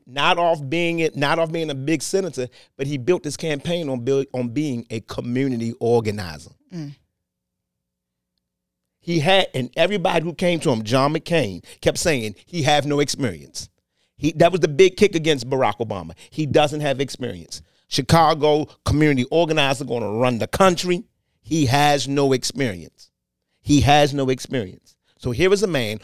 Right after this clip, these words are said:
Speaker 1: who was running against John McCain, who'd been in the Senate for a long time,
Speaker 2: Mm-hmm.
Speaker 1: coming against this young, fresh guy, you know what I'm saying, from Chicago, who didn't have much experience, but says, "Hey, we're gonna give the country a new direction."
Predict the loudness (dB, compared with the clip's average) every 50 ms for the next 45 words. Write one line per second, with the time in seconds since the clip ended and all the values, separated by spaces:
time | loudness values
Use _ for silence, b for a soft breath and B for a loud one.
0 | B B -4 -4 -2 -2 -2 -2 -2 -4 -6 -6 -6 -4 -2 -2 -2 -2 -2 -4
1 | -4 -6 -8 -8 -10 -12 -14 B B -12 -8 -4 -2 -2 -2 -2 -4 -4 -4 0
2 | 0 0 0 0 -4 -6 -6 -6 -6 -6 -6 -8 -8 -8 -8 -6 -2 0 2 4
3 | 4 4 2 0 -4 -6 -6 -6 -6 -6 -8 -10 -10 -12 -10 -12 -14 -14 -12 -6
4 | -2 0 0 0 0 0 -2 -2 -2 -2 -2 -2 0 2 2 2 2 0 -2 -2
5 | 0 0 0 0 -2 -4 -4 -4 -2 -2 -4 -2 -2 0 2 4 4 6 6 4
6 | 4 2 0 -2 0 2 2 2 2 0 -2 B B B B 0 0 0 0 -2
7 | -2 -2 -2 0 0 0 0 0 0 -2 -2 B B B -2 2 2 2 2 2
8 | 0 0 0 -2 -4 -2 -2 -4 -6 -6 -6 -4 -2 -2 -2 -2 -4 -8 -12 -14
9 | -18 B B B -4 -4 -2 0 2 4 4 4 2 2 2 2 2 0 -2 B
10 | B B B -4 -2 -2 -2 -2 -4 -6 -6 -6 -6 -4 -4 -6 -4 -4 -6 -4
11 | -4 -4 -6 -4 -4 -4 -4 -4 -6 -6 -10 -14 -14